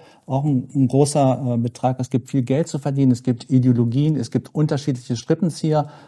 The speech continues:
Und die Leidtragenden sind natürlich die Bevölkerung, gerade die Jugend auch. Man hat ja jetzt schreckliche Taten gesehen von Migrantengewalt an, an Kindern, an Schulen, äh, Gruppenvergewaltigungen steigen an, Messerstechereien.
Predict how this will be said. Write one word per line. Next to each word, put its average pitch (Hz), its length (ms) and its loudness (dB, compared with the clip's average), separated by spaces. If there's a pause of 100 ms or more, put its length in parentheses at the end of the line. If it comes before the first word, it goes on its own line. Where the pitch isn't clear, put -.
(160)
Und 123 160 0
die 127 40 2
Leidtragenden 131 680 2
sind 127 140 -2
natürlich 127 460 -2
die 117 180 -2
Bevölkerung, 131 720 0 (520)
gerade 131 240 -2
die 131 100 2
Jugend 143 320 2
auch. 123 340 0 (500)
Man 113 160 -4
hat 117 140 -4
ja 117 60 0
jetzt 113 280 -4
schreckliche 127 420 -4
Taten 135 340 0
gesehen 117 400 0
von 113 440 -8 (160)
Migrantengewalt 120 880 0
an, 110 140 -6
an 123 140 -6
Kindern, 147 340 0
an 110 100 -2
Schulen, 127 540 0
äh, - 40 -8 (680)
Gruppenvergewaltigungen 120 960 -4
steigen 117 340 -4
an, 113 160 -4
Messerstechereien. 117 960 -6